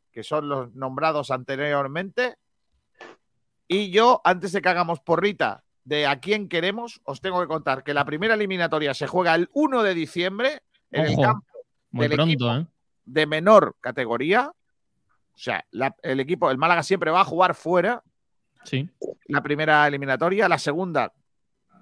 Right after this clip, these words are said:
Speaker 1: probablemente también. Quince de diciembre, segunda eliminatoria.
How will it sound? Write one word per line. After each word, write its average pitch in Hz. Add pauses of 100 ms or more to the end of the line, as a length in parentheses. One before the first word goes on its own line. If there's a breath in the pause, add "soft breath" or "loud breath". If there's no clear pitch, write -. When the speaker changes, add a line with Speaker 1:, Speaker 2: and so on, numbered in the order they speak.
(220)
Speaker 1:
probablemente 151
también. 135 (400)
Quince 233
de 170
diciembre, 156
segunda 160
eliminatoria. 151